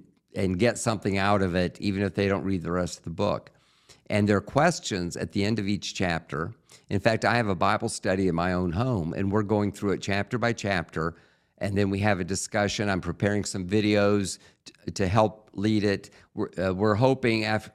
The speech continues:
you know, this is after the book comes out, uh, although we have a few that are doing it as kind of like a prototype, so that people can learn, understand, and, uh, and discuss it.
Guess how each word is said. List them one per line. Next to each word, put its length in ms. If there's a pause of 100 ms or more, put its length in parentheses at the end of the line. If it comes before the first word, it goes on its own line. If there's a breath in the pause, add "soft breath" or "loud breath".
you 140
know, 200
this 280
is 80
after 340
the 60
book 240
comes 240
out, 380 (760)
uh, 460
although 240
we 160
have 160
a 80
few 300
that 120
are 100
doing 280
it 80
as 140
kind 220
of 60
like 180
a 40
prototype, 800 (560)
so 260
that 180
people 320
can 200
learn, 380
understand, 880 (440)
and, 480 (120)
uh, 140 (260)
and 160
discuss 580
it. 240